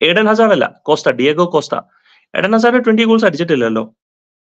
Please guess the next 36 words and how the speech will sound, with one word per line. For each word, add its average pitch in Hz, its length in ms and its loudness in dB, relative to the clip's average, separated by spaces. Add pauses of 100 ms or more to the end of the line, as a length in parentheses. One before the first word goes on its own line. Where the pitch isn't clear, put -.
(320)
സീസണിൽ 151 380 -2
അടിച്ചിട്ടുണ്ടോ? 127 460 0
ഒരു 113 120 2
സീസണിൽ, 135 440 -2
ആ, - 720 -12
പ്രീമിയർ 139 340 0
ലീഗിൽ 131 180 2
പതിനേഴ് 160 360 0
അല്ലേ 131 180 0
ഏഡൻ 117 240 -2
ഹസാർഡിന്റെ 123 400 -8
മാക്സിമം? 113 520 -8 (960)
So 139 100 2
twenty 156 260 2
goals 170 200 0
and 156 120 0
nine 143 260 0
assists. - 380 -10 (500)
So 131 160 -2
ഡിയേഗോ 160 280 0
കോസ്റ്റന്റെ 190 420 -2
ഡെബ്യൂ 160 320 -2
സീസണിന് 175 360 -4
ശേഷം 156 360 -2
ഏറ്റവും 147 200 -4
കൂടുതൽ 147 240 -4
ഗോ-, 139 300 -2
ഏ, 131 40 0
ഇരുപത് 135 280 0
ഗോൾ 143 200 2
അടിക്കുന്ന 135 300 0
ഡെബ്യൂ 123 360 -2
പ്ലെയർ 131 260 2
കോൾ 110 280 -2
പാൽമർ 98 300 -6
ആണ്. - 140 -10